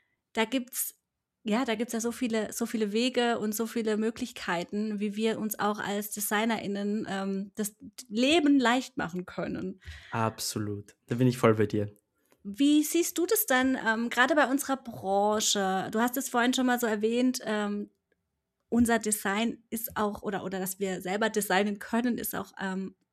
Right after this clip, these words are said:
Speaker 1: wird unser Vorteil sein. Siehst du noch irgendwelche Chancen gerade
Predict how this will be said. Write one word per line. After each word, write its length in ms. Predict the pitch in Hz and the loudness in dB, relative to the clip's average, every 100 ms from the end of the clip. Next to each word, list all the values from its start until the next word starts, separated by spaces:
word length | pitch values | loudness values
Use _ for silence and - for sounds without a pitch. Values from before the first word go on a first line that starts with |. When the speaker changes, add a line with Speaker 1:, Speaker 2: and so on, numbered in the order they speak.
| - | -4
Speaker 1:
wird 220 | 214 233 | -4 -2
unser 220 | 233 214 196 | -2 0 -2
Vorteil 720 | - 214 240 254 240 254 - | -2 -4 -2 0 0 0 -4
sein. 400 | 220 208 254 285 - - - - | -4 0 2 0 -2 -6 -10 -6
Siehst 260 | - 320 - | 2 4 6
du 40 | |
noch 200 | 277 302 | 6 6
irgendwelche 460 | - 240 277 262 233 | 4 2 4 2 2
Chancen 540 | - 220 208 277 - | 2 2 0 -2 -4
gerade 580 | - 214 226 240 240 240 | -2 2 2 2 -2 -4